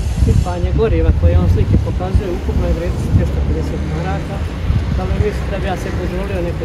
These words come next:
takve stvari? A, ja jesam u sve gorivo, kćerka mi je bila u gradu, ušao sam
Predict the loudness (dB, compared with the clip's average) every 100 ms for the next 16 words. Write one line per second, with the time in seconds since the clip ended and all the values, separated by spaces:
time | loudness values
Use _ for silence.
0 | -6 -6 -6 -6 -6 -6 -6 -8 -8 -6
1 | -6 -6 -6 -6 -4 -4 -4 -4 -4 -6
2 | -4 -6 -4 -4 -4 0 0 0 -2 -4
3 | -4 -2 -2 -2 -2 0 0 0 0 0
4 | 0 0 -2 -2 -2